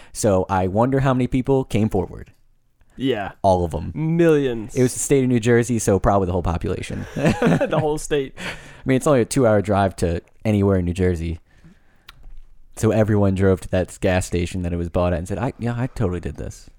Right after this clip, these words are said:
Speaker 1: <sighs> I wonder what he's gonna give him. Like, he seems like the kind of guy who'd tip twenty dollars
Speaker 2: Yeah, I know.
Speaker 1: on a
Speaker 2: I was thinking that.
Speaker 1: two hundred seventy-three million dollar check. <laughs>
Speaker 2: Dude, I, I would kick myself so hard.
Speaker 1: He said he, he's always wanted the money to just say he wants to go on vacation, and now he can.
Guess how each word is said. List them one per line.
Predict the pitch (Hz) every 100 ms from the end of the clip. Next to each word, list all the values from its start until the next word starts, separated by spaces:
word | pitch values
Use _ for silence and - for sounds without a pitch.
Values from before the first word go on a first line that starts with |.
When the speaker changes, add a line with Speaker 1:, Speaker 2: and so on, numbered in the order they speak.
| - -
Speaker 1:
<sighs> | - - - - - - - - - - - - - - -
I | 104
wonder | 107
what | 104
he's | 90
gonna | 98
give | 87 90
him. |
Like, | 85 87 _ _ _ _ -
he | 117
seems | 120 98
like | 98
the |
kind | 104 92
of |
guy | 90 90
who'd | 85
tip | 90 -
twenty | 90 85
dollars | 85 85 82 87 139
Speaker 2:
Yeah, | 131
I | 117
know. | 117 117
Speaker 1:
on | 92 90
a | 101
Speaker 2:
I | 143
was | 135
thinking |
that. |
Speaker 1:
two |
hundred |
seventy-three | 92 95 139
million | 135 127 101 98
dollar | 95 92
check. | - 101 - - 175 - 202 170 247 - - 220 - - - - - _ - - _ _ _ _
<laughs> | 220 220 202 170 165 - - - - -
Speaker 2:
Dude, | 139
I, | 127 135
I | 151
would | 147 131
kick | - -
myself | - - -
so | -
hard. | - 143 139 - - - - -
Speaker 1:
He | 135
said | - 151
he, | 143 139 120 -
he's | 110 104
always | 113 117
wanted | 117 107
the | 101
money | 101 101
to | -
just | 92 92 -
say | - 98 92
he | 92
wants | 90 90
to | -
go | 90
on | 87
vacation, | 85 - 92 - 107
and | 87
now | 85 90
he | -
can. | - -